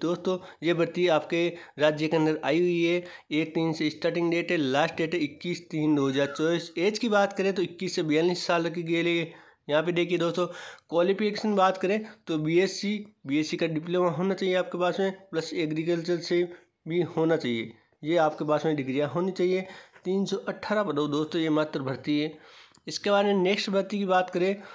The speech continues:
तो राष्ट्रीय फैशन प्रौद्योगिकी संस्थान दो हज़ार चौबीस। तो दोस्तों, National Institute of Fashion Technology की दोस्तों वैकेंसी है, ये भी आपके राज्य के अंदर आई हुई है। लास्ट डेट है सत्ताईस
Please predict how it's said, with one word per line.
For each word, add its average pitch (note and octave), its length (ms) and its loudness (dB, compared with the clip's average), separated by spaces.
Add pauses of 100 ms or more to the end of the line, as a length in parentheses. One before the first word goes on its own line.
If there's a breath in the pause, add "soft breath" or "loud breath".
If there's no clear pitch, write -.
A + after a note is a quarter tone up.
(280 loud breath)
तो D3+ 80 0
राष्ट्रीय G3+ 680 4 (220)
फैशन G3 420 2
प्रौद्योगिकी F3+ 460 0
संस्थान F3+ 640 0
दो D#3+ 160 2
हज़ार E3+ 340 2
चौबीस। C#3+ 360 0 (140)
तो D3 100 -8
दोस्तों, E3+ 340 0 (140)
National F#3+ 420 2
Institute F#3 520 -2
of F3+ 300 2 (280 loud breath)
Fashion F#3 480 0
Technology D#3+ 580 2
की E3 100 -4
दोस्तों E3 300 0
वैकेंसी E3 460 0
है, E3+ 380 -4 (420 loud breath)
ये F3+ 120 2
भी G3+ 140 2
आपके F#3 280 4
राज्य F3 280 2
के F3 80 2
अंदर E3+ 220 2
आई E3 240 2
हुई F3 200 2
है। F3 120 6
लास्ट D#3+ 320 2
डेट E3+ 180 0
है F3 80 2
सत्ताईस D#3+ 500 0